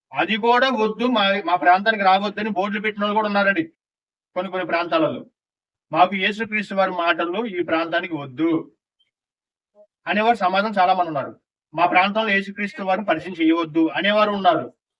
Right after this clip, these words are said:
"యేసుక్రీస్తు వారి మాటలు ఇక్కడ బోధించవద్దు, ఇక్కడ చెప్పవద్దు" అని, "మా ప్రాంతంలోకి మీరు రావటానికి వీలు లేదు" అనే పాస్టర్లకి అక్కడ ప్రా-, కొన్ని కొన్ని ప్రాంతాలలో బోర్డులు పెట్టేసే వారు ఉన్నారు. కొంతమంది దాడులు కూడా చేస్తున్నారు,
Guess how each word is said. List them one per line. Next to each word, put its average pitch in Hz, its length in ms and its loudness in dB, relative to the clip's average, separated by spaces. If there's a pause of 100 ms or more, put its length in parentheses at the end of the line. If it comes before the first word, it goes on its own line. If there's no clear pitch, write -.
(120)
"యేసుక్రీస్తు 214 560 -4
వారి 196 140 2
మాటలు 190 260 0
ఇక్కడ 190 160 -6
బోధించవద్దు, 165 1000 -2 (180)
ఇక్కడ 202 320 -2
చెప్పవద్దు" 185 720 0
అని, 180 500 -2 (260)
"మా 165 120 0
ప్రాంతంలోకి 208 600 0
మీరు 208 240 -2
రావటానికి 208 560 0
వీలు 190 280 -4
లేదు" 185 560 -4 (120)
అనే 185 220 0
పాస్టర్లకి 175 1040 -4 (360)
అక్కడ 156 540 0
ప్రా-, 160 180 -2
కొన్ని 160 160 -8
కొన్ని 156 160 -8
ప్రాంతాలలో 156 760 0
బోర్డులు 165 320 0
పెట్టేసే 160 360 -4
వారు 170 160 -2
ఉన్నారు. 196 340 0 (440)
కొంతమంది 220 400 0
దాడులు 214 360 4
కూడా 214 260 4
చేస్తున్నారు, 123 460 -2